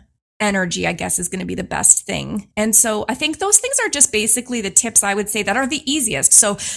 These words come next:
these would be tips for people who are, don't have a very intense spiritual practice,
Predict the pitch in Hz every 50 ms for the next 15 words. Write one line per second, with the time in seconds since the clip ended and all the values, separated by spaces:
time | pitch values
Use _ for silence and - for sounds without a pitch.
0 | - - _ _ 277 311 359 349 370 392 392 - 262 262 - 262 247 - - -
1 | - 226 220 - 240 220 214 220 214 214 - - 202 180 180 185 180 - - -
2 | - - _ _ - 175 208 240 247 - 214 220 - 226 220 - 294 294 247 294
3 | 330 294 277 262 214 196 226 220 208 214 214 208 208 - 208 196 180 - - -
4 | 202 190 - 202 - - - 269 269 269 - 285 269 - 294 269 269 262 - 311
5 | 339 349 -